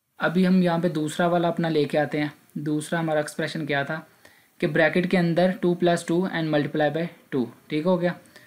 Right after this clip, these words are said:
अभी इसको हम इम्प्लीमेंट करते हैं। सबसे पहले आप ब्रैकेट लगाएं, टू प्लस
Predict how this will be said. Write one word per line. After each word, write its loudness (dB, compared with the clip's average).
अभी -2
इसको 0
हम 2
इम्प्लीमेंट -2
करते -4
हैं। -4
सबसे -12
पहले 2
आप -4
ब्रैकेट -2
लगाएं, -4
टू 0
प्लस -4